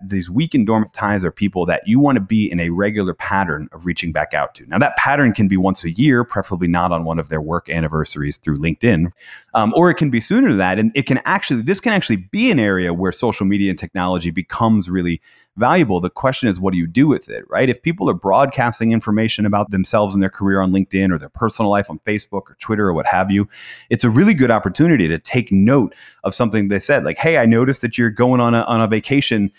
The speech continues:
for the weekend to Chicago. I just thought you'd wanna know that, like, skip everything but Lou Malnati's because the rest of the pizza places are terrible."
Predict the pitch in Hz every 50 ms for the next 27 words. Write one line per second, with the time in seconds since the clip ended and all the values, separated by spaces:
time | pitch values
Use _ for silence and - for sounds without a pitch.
0 | _ _ _ _ _ - - 113 107 104 104 123 151 135 - 107 95 90 90 -
1 | 101 - - 110 - 131 135 151 147 110 95 82 78 80 90 98 104 - - 117
2 | 107 - - 110 98 98 107 107 107 110 135 160 160 143 107 95 92 - 92 92
3 | 92 - - - - 139 123 - 117 120 127 127 123 123 120 123 123 110 127 127
4 | 127 127 123 123 131 139 143 127 104 82 78 - - - 117 - 110 95 98 104
5 | 104 110 110 - - 104 - 117 107 - 113 _ 113 107 98 107 104 107 110 110
6 | - 127 127 117 92 78 76 _